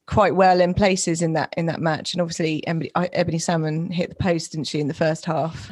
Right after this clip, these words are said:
I mean, I'm not, wasn't massively bothered about us going out of the F A Cup, but the best thing about that match,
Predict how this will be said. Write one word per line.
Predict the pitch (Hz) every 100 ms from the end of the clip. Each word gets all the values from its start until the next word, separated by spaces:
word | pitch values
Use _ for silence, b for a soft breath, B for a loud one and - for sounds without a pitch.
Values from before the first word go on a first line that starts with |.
| 196
I |
mean, | 190 190
I'm | 190
not, | - -
wasn't | 185 190
massively | 175 170 170 170
bothered | 160 160 165
about | - 156 -
us | 170 -
going | 175 160
out | 156 143
of | 151
the | 160
F | 147 -
A | -
Cup, | 175 151 - - B
but | 160 180
the |
best | 185 247 247
thing | - 190
about | 180 156
that | 156
match, | 160 160 147 - - -